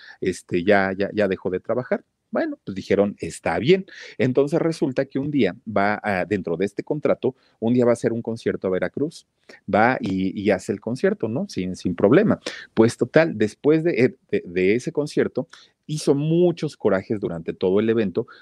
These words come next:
porque su equipo de sonido estaba falle y falle y falle y falle y falle todo el tiempo. Entonces estaba grite y grite y grite y grite. De ahí dijo, "Vámonos para, para este,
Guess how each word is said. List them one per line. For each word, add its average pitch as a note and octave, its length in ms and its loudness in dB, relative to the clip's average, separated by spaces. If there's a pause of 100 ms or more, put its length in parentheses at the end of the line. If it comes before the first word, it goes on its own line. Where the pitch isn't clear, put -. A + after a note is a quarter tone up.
porque G2+ 440 2
su - 160 -2
equipo A2+ 340 -2
de A2+ 100 2
sonido A2 280 -2
estaba F#2+ 300 -2
falle F#2+ 580 0
y F#2+ 140 -8
falle F2 580 -4
y F#2+ 80 -10
falle E2 640 -8
y F#2+ 80 -20
falle E2 380 -8
y E2 60 -18
falle E2 280 -10
todo F2+ 180 -8
el F2 80 -12
tiempo. E2+ 240 -14 (300)
Entonces - 220 0
estaba G#2 240 6
grite G2+ 340 -4
y E2 40 -10
grite F2+ 280 -8
y E2+ 40 -16
grite F2 260 -12
y D#2+ 40 -10
grite. D2+ 200 -16 (260)
De G#2+ 120 0
ahí B2+ 140 4
dijo, C#3+ 320 0 (160)
"Vámonos D#3+ 460 -2
para, F2 340 -2
para F2+ 240 -4
este, E2 480 -10